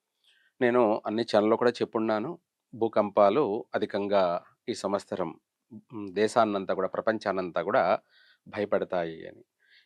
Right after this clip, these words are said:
ఎందుకంటే అధిక ఉష్ణం వల్ల, గ్రహాల యొక్క, ఆ, కలయిక లోపాల వల్ల, గ్రహ సంచార యొక్క ప్రభావం వల్ల అధిక ఉష్ణం అన్నది భూమిలో,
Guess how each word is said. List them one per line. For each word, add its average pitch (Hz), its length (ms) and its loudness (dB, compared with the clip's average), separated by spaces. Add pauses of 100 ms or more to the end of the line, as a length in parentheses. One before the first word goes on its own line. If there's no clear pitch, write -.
ఎందుకంటే 135 380 4
అధిక 127 280 2
ఉష్ణం 117 560 4
వల్ల, 120 280 0 (580)
గ్రహాల 120 460 4
యొక్క, 123 300 2 (1160)
ఆ, 120 60 6 (920)
కలయిక 131 420 6 (280)
లోపాల 107 460 6
వల్ల, 101 340 0 (640)
గ్రహ 135 180 2
సంచార 120 500 0
యొక్క 98 240 2
ప్రభావం 95 640 0
వల్ల 104 400 0 (480)
అధిక 131 320 6 (140)
ఉష్ణం 110 720 2 (160)
అన్నది 104 360 0
భూమిలో, 113 800 0